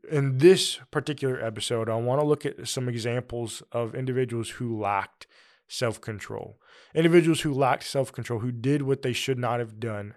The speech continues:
Um, and then next week, we're gonna look at examples of self-control,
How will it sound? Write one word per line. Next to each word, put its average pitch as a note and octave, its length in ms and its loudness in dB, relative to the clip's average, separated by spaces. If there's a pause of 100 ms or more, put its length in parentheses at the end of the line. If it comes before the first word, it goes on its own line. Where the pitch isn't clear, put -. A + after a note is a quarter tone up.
(360)
Um, C3+ 300 4
and C#3 160 0
then C3+ 180 2
next G3+ 320 2
week, - 380 -10 (200)
we're B2+ 140 0
gonna C3+ 180 4
look C#3 340 4
at C3 120 0
examples B2 540 -4 (100)
of F3+ 380 6
self-control, A2 1080 -4